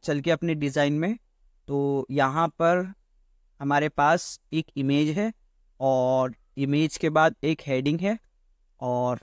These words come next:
हेडिंग के बाद बात करते हैं तो हमारे पास एक पैराग्राफ है। तो हमको क्या करना होगा, फीचर में हमको एक इमेज पुट करनी है। मेरे पास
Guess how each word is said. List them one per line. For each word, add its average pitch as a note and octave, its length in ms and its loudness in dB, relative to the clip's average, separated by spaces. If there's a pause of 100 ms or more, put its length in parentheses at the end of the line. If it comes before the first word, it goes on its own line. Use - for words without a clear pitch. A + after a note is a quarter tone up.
(140)
हेडिंग D3 340 2
के F3 80 0
बाद E3+ 200 4
बात D#3+ 240 2
करते E3 280 0
हैं E3+ 100 0
तो F3 80 -4
हमारे D3+ 200 -2
पास D#3+ 240 -2
एक F3 160 -4
पैराग्राफ B2 540 -4
है। - 80 -12 (1200)
तो C3+ 120 -12
हमको C#3+ 220 -2
क्या D#3 220 2
करना E3+ 300 -2
होगा, E3+ 360 -2 (600)
फीचर F3+ 400 0
में F#3 220 2
हमको F3 540 -2
एक F3 280 -4
इमेज C#3+ 320 -2
पुट D#3 200 -8
करनी D3+ 320 0
है। F3 100 0
मेरे C#3+ 220 0
पास D3 300 0